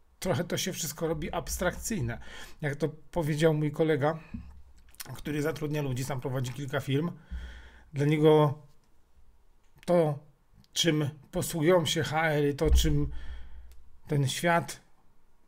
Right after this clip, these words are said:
szkół H R owych i samych H R ów gdzieś się interesuje, to dla niego to jest wyższa szkoła obsługi zmywarki, no, na tym poziomie mniej więcej. Ogólna wiedza, którą każdy powinien mniej więcej wiedzieć, żeby wyczuć, wyczuć człowieka,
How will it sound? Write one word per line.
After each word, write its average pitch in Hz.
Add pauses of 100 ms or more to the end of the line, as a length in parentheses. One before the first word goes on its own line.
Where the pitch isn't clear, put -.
(380)
szkół -
H 143
R 147
owych 147
i 135
samych 139
H 165
R 160
ów 139 (720)
gdzieś 147 (420)
się 151 (180)
interesuje, 160
to 170
dla 170
niego 170
to 165
jest 147
wyższa 165
szkoła 175
obsługi 175
zmywarki, 160
no, 127
na 135
tym 135
poziomie 143
mniej 120
więcej. 120 (560)
Ogólna 165
wiedza, 160
którą 147
każdy 151
powinien 151
mniej 147
więcej 151
wiedzieć, 139
żeby 147
wyczuć, 143
wyczuć -
człowieka, 151